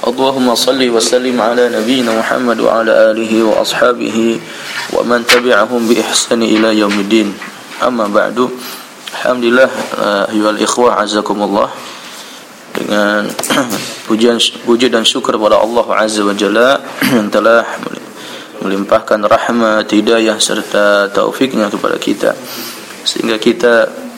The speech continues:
masih diberi kesempatan untuk, eh, istiqamah dalam thalabul ilmi, <clears throat> meneruskan kajian kita, iaitu mengkaji kitab Minhajul Muslim, konsep hidup, eh,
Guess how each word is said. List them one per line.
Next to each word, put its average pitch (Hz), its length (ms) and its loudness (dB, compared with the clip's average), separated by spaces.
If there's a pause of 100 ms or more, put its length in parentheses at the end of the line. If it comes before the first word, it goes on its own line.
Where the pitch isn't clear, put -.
(480)
masih 117 220 0
diberi 113 260 0
kesempatan 113 680 0
untuk, - 420 -4
eh, - 280 -2
istiqamah 120 680 0
dalam 110 320 -2
thalabul 104 360 2
ilmi, 123 360 2 (480)
<clears throat> - 480 -10
meneruskan 120 480 2
kajian 113 400 0
kita, 117 480 2 (1300)
iaitu - 200 -4
mengkaji 117 640 2
kitab 113 520 0
Minhajul 107 560 0
Muslim, 113 520 0 (1080)
konsep 110 480 0 (120)
hidup, 120 280 2 (320)
eh, - 180 -2